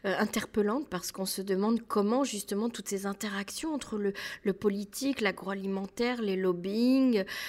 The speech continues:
euh, le ministère de la Santé, et cetera, peuvent, euh, interagir <clears throat> aussi longtemps et de manière aussi délibérée.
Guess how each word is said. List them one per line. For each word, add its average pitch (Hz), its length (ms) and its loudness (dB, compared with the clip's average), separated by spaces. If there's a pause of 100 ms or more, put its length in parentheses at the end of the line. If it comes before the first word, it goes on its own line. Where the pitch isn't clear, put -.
(160)
euh, 180 240 8
le 196 160 6
ministère 196 500 2
de 202 100 -4
la 202 140 -4
Santé, 220 440 -2
et 247 40 0
cetera, 233 380 -2
peuvent, 208 340 -4
euh, 190 80 2 (320)
interagir 247 800 2 (180)
<clears throat> 285 320 6
aussi 247 320 4
longtemps 285 540 4 (400)
et 220 100 4
de 208 140 6
manière 214 400 4
aussi 202 400 -4
délibérée. 214 680 2